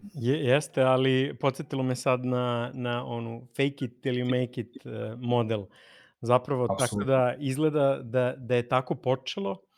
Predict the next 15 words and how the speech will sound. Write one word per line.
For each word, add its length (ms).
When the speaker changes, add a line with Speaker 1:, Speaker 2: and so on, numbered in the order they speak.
Speaker 1:
A 600
šta 360
sad 400
sprečava 680
da 140
taj 540
model 520
i 60
dalje 320
nastavi 420
da 100
funkcioniše? 600
Zašto 300
te 120
pitam? 280